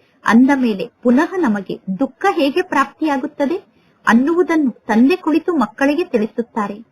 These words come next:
ಭಗವಂತ ತಂದೆಯ ಮಕ್ಕಳು ಏಕೆ ದುಃಖಿಗಳಾಗಿದ್ದಾರೆ? ಭಗವಂತ ತಂದೆ ದುಃಖಹರ್ತ, ಸುಖಕರ್ತ ಆಗಿದ್ದಾರೆ. ಅಂದ ಮೇಲೆ ಅವಶ್ಯವಾಗಿ ಯಾವಾಗ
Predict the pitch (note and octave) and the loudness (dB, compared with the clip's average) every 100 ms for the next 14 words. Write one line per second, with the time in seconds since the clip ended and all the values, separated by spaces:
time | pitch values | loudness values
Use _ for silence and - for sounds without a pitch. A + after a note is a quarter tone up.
0 | _ _ _ _ F#3+ F3 A3+ C4+ D#4+ F#4+ | _ _ _ _ -4 2 2 2 2 0
1 | G4+ G#4 B3 A3 C4 D4 A#3+ A3 - G#3 | -4 -2 2 2 2 2 0 -4 -6 -6
2 | F3 - G#3 A#3+ E4 G4 C#4+ E4 F4+ E4+ | -6 -8 -4 -2 0 -2 -2 -2 -2 0
3 | D#4+ D4+ D4 B3+ C#4 D#4 - _ _ - | 2 2 -2 -4 -2 -2 -6 _ _ -10
4 | F3+ A#3 A3 B3 D4 F#4 G4+ G4 A#3+ G3+ | -2 0 2 2 2 0 -2 -2 -2 -2
5 | F#3 A3 _ - F#3+ C4 - F#4+ E4+ A#3 | -4 -12 _ -8 -4 -4 -4 -2 0 0
6 | A3 F#3 F3 _ - B3 F4+ F4+ D4 - | -2 -6 -8 _ -6 -2 -2 0 -4 -4
7 | E4+ C4 A3 F#3+ G3+ F#3+ - _ _ _ | -4 -2 -4 -4 -4 -4 -6 _ _ _
8 | _ - G#3+ B3 C4 A3+ F#3+ G3+ C4 F3+ | _ 2 4 4 2 0 -2 -10 -4 -2
9 | G3+ D#4 - - F4+ C4+ A3 G#3+ A3+ _ | 0 -2 -4 -8 -2 -2 -2 -6 -14 _
10 | _ _ G3 G#3+ G3+ A#3+ D#4+ E4 | _ _ -2 2 2 2 2 0